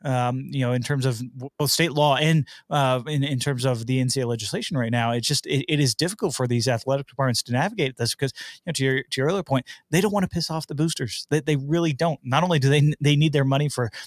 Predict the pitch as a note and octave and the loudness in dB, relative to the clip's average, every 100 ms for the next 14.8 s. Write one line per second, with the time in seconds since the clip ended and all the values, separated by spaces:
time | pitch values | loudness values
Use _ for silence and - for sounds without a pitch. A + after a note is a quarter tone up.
0 | - E3+ A#2+ D3+ D3 C#3+ C#3 C#3+ C#3+ C3+ | -8 -2 2 2 4 4 4 2 2 2
1 | A2+ A2 A2 A2 A2+ B2 E3 C#3 C3+ C3+ | 0 0 -2 -2 -2 0 0 0 2 2
2 | C3 D3 C#3 B2 A#2 A2+ C3 A#2 C#3 C3+ | 0 0 2 2 0 -2 -4 -4 -4 -4
3 | C3 B2 B2 C3+ B2 A#2+ B2 B2+ A#2+ A#2 | -2 0 -2 -2 -2 -2 -2 -2 -2 -2
4 | A2+ A2 A2 B2 C3+ - C3 A2+ - - | -2 -2 -4 -2 -4 -4 -4 -4 -8 -16
5 | - C3 B2 C3+ C3+ B2 B2+ B2+ C#3+ D#3+ | -4 0 2 2 2 2 0 -2 -2 0
6 | F3 D3 E3 E3 A#3 E3 A#2+ D3+ B2+ - | 0 4 4 4 2 0 -2 0 0 0
7 | E3 D3+ C#3+ - D3 E3 F3 D3+ E3+ E3+ | 0 2 0 2 4 4 4 2 0 0
8 | A2 - - D3 - D3+ B2+ A2+ A2+ C3 | -2 -4 -2 -2 0 2 2 0 0 2
9 | C#3+ C#3+ C#3 B2 C3+ C3 C3 B2 B2 - | 2 0 -4 -2 0 0 0 0 0 -2
10 | A#2+ - F3 D3 - - _ C#3 C#3+ C#3 | -2 0 0 -2 -14 -20 _ 0 2 2
11 | - - G#3 - C3+ D3+ D#3 D3+ D#3 F3 | 0 0 0 0 0 2 2 2 2 4
12 | D#3+ F3+ F3 D#3 F#3+ C3 B2 B2+ B2+ C3 | 4 4 2 2 0 -2 0 0 2 2
13 | C#3+ C#3+ C3+ D3 C3+ C3+ - - - C#3+ | 2 0 2 2 2 0 -2 -14 -4 -4
14 | C3+ C3+ D3+ D3+ C3 C#3 C3 B2 | -2 0 2 2 2 2 2 0